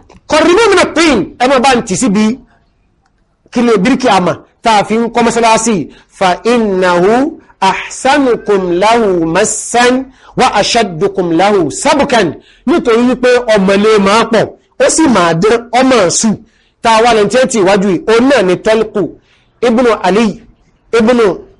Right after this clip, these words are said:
Talik ibnu Amr, òun sì náà ni bàbá Qaisu ibnu Talik. Ala kulli hal, wọ́n padà ń ti ẹni iwájú, òun ní bá ní kọ́, òun ni ẹni tí ó jẹ́ bí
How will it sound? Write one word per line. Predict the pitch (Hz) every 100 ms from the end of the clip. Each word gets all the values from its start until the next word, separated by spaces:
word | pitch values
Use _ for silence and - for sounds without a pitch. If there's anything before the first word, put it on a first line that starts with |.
| _ _ _ _ _ _ -
Talik | 220 220 - - - -
ibnu | 233 254 208
Amr, | 185 214 220 160 - - -
òun | 247 240
sì | 208
náà | 190 277 220
ni | 202
bàbá | 165 160 185 175
Qaisu | 240 233 - 175
ibnu | 208 220 196
Talik. | - 180 180 - - -
Ala | 247 269
kulli | 320 359
hal, | 294 262 214 -
wọ́n | 214 233
padà | 220 196
ń |
ti | 196 196
ẹni | 180
iwájú, | 160 190 190 - - -
òun | 190
ní | 208
bá | 208 190
ní | 196
kọ́, | 196 202 208 - _ _ _ -
òun | 202 208
ni | 202 196
ẹni | 202 202 208
tí | - 254
ó | 254
jẹ́ | 214 220 220
bí | 220 196 190